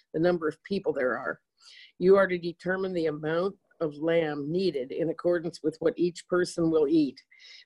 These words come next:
The animals you choose must be year-old males without defect, and you may take them from the sheep or the goats.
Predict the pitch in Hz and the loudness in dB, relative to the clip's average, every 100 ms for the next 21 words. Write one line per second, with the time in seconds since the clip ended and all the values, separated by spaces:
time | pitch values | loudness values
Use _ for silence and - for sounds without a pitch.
0 | - 175 185 196 214 214 202 190 - - | 2 6 6 4 2 0 0 -6 -6 -4
1 | 190 185 175 165 - 165 151 185 208 185 | -2 -2 -4 -6 -4 -8 -6 -2 0 0
2 | 185 185 175 165 180 180 - 160 131 160 | -2 -2 -2 0 0 -2 -2 -2 0 -2
3 | 196 - 190 - 135 123 - _ - - | -4 -4 -6 -6 -6 -6 -10 _ -20 -20
4 | _ - 165 185 180 165 180 185 180 185 | _ -4 2 4 2 -2 -2 -2 0 -2
5 | 180 175 160 160 - 190 196 175 170 156 | -2 -4 -6 -6 -4 -4 -2 -2 -2 2
6 | 165 135 - - | 2 2 -2 -16